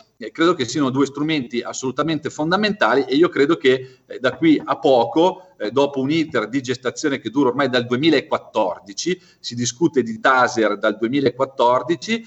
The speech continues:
dopo una sperimentazione positiva che è stata fatta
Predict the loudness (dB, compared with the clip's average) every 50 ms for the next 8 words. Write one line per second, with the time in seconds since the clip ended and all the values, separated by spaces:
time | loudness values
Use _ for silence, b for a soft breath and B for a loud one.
0 | B B B -2 0 0 0 0 -2 -4 -4 -4 -4 -4 -4 -2 -4 -6 -4 -6
1 | -6 -4 -2 0 0 2 2 0 -4 -4 0 0 0 0 0 -6 -12 -14 -14 -10
2 | -4 -2 -2 0 0 -2 -6 -6 -8 -10 -8 -4 -2 -2 -2 -2 -2 -4 -4 -4
3 | -4 -10 -20 _